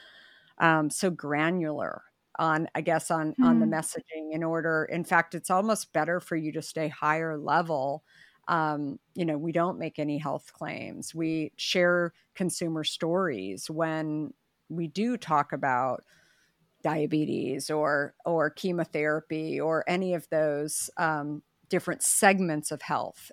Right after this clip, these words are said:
Speaker 1: And I think that while you don't have to be going through those situations, I think that if,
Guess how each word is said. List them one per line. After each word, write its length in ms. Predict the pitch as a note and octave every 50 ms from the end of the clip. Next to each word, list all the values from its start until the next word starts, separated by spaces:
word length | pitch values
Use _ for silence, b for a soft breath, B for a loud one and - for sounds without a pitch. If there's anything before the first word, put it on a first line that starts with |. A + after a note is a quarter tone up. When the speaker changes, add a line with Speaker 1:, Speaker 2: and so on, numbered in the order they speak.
| - -
Speaker 1:
And 140 | F#3 F#3
I 80 | F3+ F3
think 300 | E3+ - A#3 A3 G#3 - -
that 140 | F#3+ F3 -
while 440 | D#3+ F3+ F3 E3+ E3 E3 D#3+ E3 b b b b b b
you 80 | G#3+ G#3+
don't 140 | A3 G3
have 180 | F#3 F#3+ F3 -
to 80 | - E3
be 140 | D3 D#3+
going 400 | - - - E3+ E3+ F3+ F3 E3+
through 560 | - - - - F#3 E3 F3+ F3+ F#3+ G#3 A3+ G#3+
those 240 | A#3 A3 A3+ A3
situations, 960 | - - B3 - - B3 B3 A#3 A#3 B3+ A#3 - - C4+ C#4 D4+ D#4+ D4+ - - b b b b b b
I 100 | - E3+
think 320 | E3 F#3+ F3+ F#3 - _
that 320 | - E3+ E3 D#3+ D#3 - _ _ _ _ _ _ _ _ _ _ _ _ _ _ _ _ _ - - C3 - _ _
if, 200 | - F3+ - -